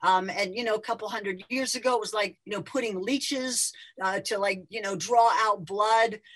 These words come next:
So again, you know, sh-, we don't always know the long-term side effects till a long time later. And, you know, a lot of you who've been in Boulder a long time remember the wonderful work of the naturopath, Reverend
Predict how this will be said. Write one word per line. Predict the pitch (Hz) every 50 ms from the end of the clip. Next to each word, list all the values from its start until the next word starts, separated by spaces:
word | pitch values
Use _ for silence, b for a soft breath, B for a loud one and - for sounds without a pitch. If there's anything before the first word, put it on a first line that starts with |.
| B B B
So | - - - - 302 277 269 269 262 240 - -
again, | 247 - - 311 285 262 247 220 190 180 180 - _ _
you | - 285
know, | 277 262 254 254
sh-, | 247 - - - - - _ b b b b b
we | 277 311
don't | 320 330 339 330
always | 330 311 302 277 277 254 202 202
know | 208 208 208 202 202 - 247 311 370 359 _ _ _ _ _ -
the | 208 196
long-term | 190 190 202 202 214 226 240 254 262 254 - - 254 233 233 220
side | 196 - - 233 226 247 294 311
effects | 359 - - - 214 202 214 - - - - - - B B B B B B _
till | - - - 285 277 269 269 269 269 254 - - -
a | 262
long | 269 277 285 302
time | 311 - 311 302 294 285
later. | 269 262 269 277 320 311 196 151 - - - 196
And, | 208 214 214 214 214 196 b b b b b b b b
you | - 247
know, | 254 247 247
a |
lot | 247 254 247 247 277 277
of | 277 240
you | 247 269 277 262 247
who've | 247 262 196
been | 240 240 233
in | 233 214
Boulder | 214 226 233 226 240 233
a | 226
long | 220 226 220 226
time | - - 233 226 214
remember | 214 214 214 214 220 220 220 202 226 226 226 226
the | 214 - 214 190 190 185 180 180 180 - _ b b b b b b
wonderful | 175 196 220 226 233 233 226 - - 226 214
work | 185 208 214 214 214 214 -
of | 208 190 175 165
the | 190 190 185 185 170 - -
naturopath, | 185 202 214 214 - - 226 208 - - - 220 208 202 202 202
Reverend | 190 165 165 196 196 196 196 214 202 202 202 202